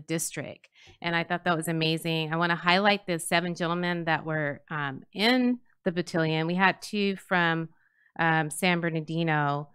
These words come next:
I'll first start off with, um, just in order the, how I see him here, Solomon Moore, who was actually crowned our, um,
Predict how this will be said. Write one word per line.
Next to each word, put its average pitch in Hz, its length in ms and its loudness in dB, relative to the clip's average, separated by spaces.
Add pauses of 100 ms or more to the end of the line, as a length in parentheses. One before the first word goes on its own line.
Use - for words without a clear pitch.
(300)
I'll 170 260 2
first 208 140 0
start 202 180 4
off 175 300 6
with, 160 440 2 (180)
um, 156 340 2
just - 300 -6
in 170 280 -6
order 160 360 0
the, 156 100 -6
how 165 200 2
I 156 80 4
see 160 180 -4
him 156 140 -2
here, 165 260 0
Solomon 220 420 4
Moore, 170 360 4
who 175 180 2
was 160 180 0
actually 160 760 0 (300)
crowned 170 580 4 (100)
our, 160 640 6
um, 147 520 -2